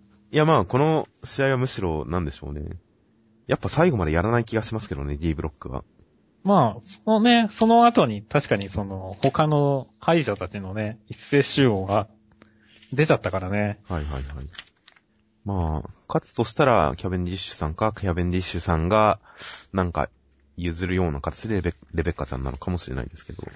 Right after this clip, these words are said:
Speaker 2: うん。いやー、でも、この最後のね、
Speaker 1: はい。
Speaker 2: 全員集合は本当に読めないんで、あの、まあ、今回なんかね、そのメラメラの実、うんぬん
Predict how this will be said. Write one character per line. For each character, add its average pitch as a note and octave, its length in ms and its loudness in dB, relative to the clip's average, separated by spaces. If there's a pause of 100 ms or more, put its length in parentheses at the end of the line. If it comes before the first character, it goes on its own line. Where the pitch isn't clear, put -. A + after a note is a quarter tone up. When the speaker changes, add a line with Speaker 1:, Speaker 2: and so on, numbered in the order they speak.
(140)
Speaker 2:
う A#2+ 40 -8
ん。 G#2 160 -12 (640)
い B2+ 60 -6
や C3 200 -4
ー、 C3 40 -6
で C3+ 100 0
も、 A#2+ 140 0
こ D3+ 260 0
の D#3+ 120 4
最 A3+ 420 2
後 C3 160 4
の G2 160 0
ね、 A2+ 440 0 (180)
Speaker 1:
は - 80 2
い。 - 40 2
Speaker 2:
全 C3 220 2
員 C#3 80 0
集 B2+ 240 2
合 A#2+ 220 4
は A#2 100 4
本 C#3 220 4
当 C#3 160 4
に B2+ 340 0 (1120)
読 C#3+ 160 6
め G3 100 8
な D3+ 140 6
い G2+ 100 0
ん F#2+ 120 -6
で、 F#2+ 260 -8 (1400)
あ A2+ 200 -2
の、 G#2 420 -4 (920)
ま G#3+ 60 6
あ、 G3 40 0
今 C#4+ 200 6
回 B2+ 160 4
な D3 100 6
ん D3+ 60 4
か G#2+ 120 0
ね、 G2 80 -2
そ G#2 100 -2
の G#2 80 -4
メ D3 160 4
ラ D3 100 8
メ G#2+ 120 2
ラ F#2+ 120 -2
の F#2 140 -8
実、 F#2+ 180 -6
う A2+ 100 -4
ん A2+ 120 0
ぬ A#2 100 4
ん G#2+ 200 -2